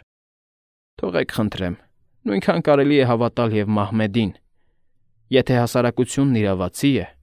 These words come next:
ապա սրտի ու խելքի տեր երեսուն մարդ այստեղ են հավաքվել, որպեսզի մի ամբողջ ընտանիքի աղիքները հոշոտեն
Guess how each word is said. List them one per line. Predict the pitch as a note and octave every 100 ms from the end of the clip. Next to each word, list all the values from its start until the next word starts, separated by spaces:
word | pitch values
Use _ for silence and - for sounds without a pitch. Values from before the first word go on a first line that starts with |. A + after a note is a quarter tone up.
| _ _ _
ապա | C3 C#3 C#3
սրտի | - B2+ - D3
ու | C#3+
խելքի | B2 A#2+ A2 - C3
տեր | B2 G#2+
երեսուն | G#2+ A2 - B2+ A#2
մարդ | A2 A#2 -
այստեղ | A2 - C3+ A#2+
են | G2+
հավաքվել, | F2 F2 - D#2 D2+ _ _ _ _
որպեսզի | C#3+ B2+ C3 A#2+ B2
մի | A#2 -
ամբողջ | A2 G#2 A#2 C3 -
ընտանիքի | A2+ - G2+ G#2 - A2
աղիքները | F#2+ G2+ - A2 A2
հոշոտեն | G2+ F#2 F#2+ - A#2+ A2+